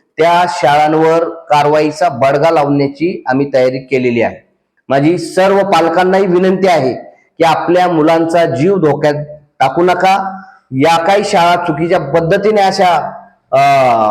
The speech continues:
परमिट नसणाऱ्या गाड्यांचा वापर बाहेर होत असताना जर असे काही प्रकार तुमच्या निदर्शनात आले तर तुम्ही स्वतः शाळेशी संपर्क साधा आणि शाळेला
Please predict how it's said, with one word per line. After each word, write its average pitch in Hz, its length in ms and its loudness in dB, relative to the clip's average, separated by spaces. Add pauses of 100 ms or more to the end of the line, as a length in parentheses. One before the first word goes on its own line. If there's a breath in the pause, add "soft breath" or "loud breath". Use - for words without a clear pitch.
(840)
परमिट 175 260 2 (100)
नसणाऱ्या 202 500 2
गाड्यांचा 185 580 2
वापर 170 320 2
बाहेर 156 280 2
होत 170 140 0
असताना 160 460 0 (420 loud breath)
जर 202 460 0
असे 151 200 0
काही 190 200 0
प्रकार 180 320 0
तुमच्या 175 300 0
निदर्शनात 165 600 0
आले 160 220 2
तर 180 120 -2
तुम्ही 175 340 -2
स्वतः 185 380 -2
शाळेशी 160 640 -2
संपर्क 139 400 -2
साधा 185 420 0 (360 loud breath)
आणि 151 200 2
शाळेला 180 720 2